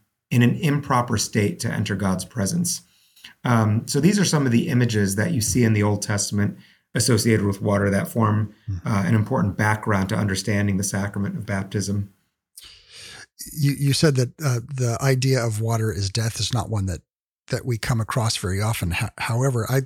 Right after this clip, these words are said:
Speaker 2: live up on the other coast
Speaker 1: Mm-hmm.
Speaker 2: from you. I'm on the, on the Pacific Northwest, and I'm close enough to the water where we have a tsunami warning system.
Speaker 1: Mm.
Speaker 2: And so I, I've s-, very clearly think of those pictures of the,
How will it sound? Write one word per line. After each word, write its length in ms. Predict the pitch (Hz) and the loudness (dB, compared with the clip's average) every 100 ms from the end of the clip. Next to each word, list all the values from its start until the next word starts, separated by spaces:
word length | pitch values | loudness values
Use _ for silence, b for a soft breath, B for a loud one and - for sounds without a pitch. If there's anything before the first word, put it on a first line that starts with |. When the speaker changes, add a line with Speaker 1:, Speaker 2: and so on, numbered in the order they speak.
| 139 | 0
Speaker 2:
live 200 | 131 123 | 2 2
up 220 | 120 - - | 0 -4 -6
on 160 | 131 120 | -4 -2
the 160 | 117 | 2
other 180 | 151 160 | 2 0
coast 480 | - - - 117 - | -4 -8 -6 -4 0
Speaker 1:
Mm-hmm. 220 | 127 117 | 4 4
Speaker 2:
from 240 | 117 110 92 | 2 0 -2
you. 240 | 71 85 | -4 -4
I'm 160 | 95 107 - | -4 -6 -6
on 160 | 123 113 | -4 -2
the, 200 | 104 98 - - | -4 -6 -12 -10
on 100 | 113 | -6
the 160 | 101 98 _ _ _ | -4 -6 _ _ _
Pacific 380 | 131 - 135 120 | -2 0 -2 -4
Northwest, 560 | 107 - 95 90 - B B B B B B - | -4 -4 -4 -2 -4 B B B B B B 2
and 360 | 135 135 120 - 131 | 4 4 0 -4 0
I'm 180 | 151 | 0
close 320 | 180 - 160 - | 2 2 2 2
enough 220 | 139 - | 0 0
to 80 | 135 | -2
the 100 | 117 | 0
water 440 | 120 139 120 87 107 | 0 0 -2 -4 -4
where 340 | 123 117 113 110 | -2 0 0 -2
we 260 | 107 120 | -2 -2
have 540 | 113 113 107 101 - - | 0 0 0 -4 -8 -8
a 40 | 117 | -6
tsunami 480 | - 123 131 160 101 | -2 0 0 0 0
warning 300 | 78 69 - | -4 -6 -6
system. 580 | - - 135 135 110 95 | -4 0 2 4 2 0
Speaker 1:
Mm. 20 | B B B B - | B B B B -4
Speaker 2:
And 180 | 120 | -2
so 260 | - 135 117 | 0 0 0
I, 220 | 104 123 123 - _ | 0 -2 -6 -16 _
I've 320 | 127 127 110 - _ _ | -4 -2 -4 -12 _ _
s-, 240 | - - - 156 - _ _ - | -6 -6 -6 -12 -16 _ _ -14
very 380 | 151 - 156 143 | -12 0 2 2
clearly 400 | - 165 160 139 | 2 4 4 2
think 220 | - 147 | 2 2
of 80 | 123 | 2
those 200 | 120 117 | 0 0
pictures 460 | - 135 - 123 117 | 0 0 0 0 -2
of 140 | 107 | -2
the, 240 | 113 110 | -2 -2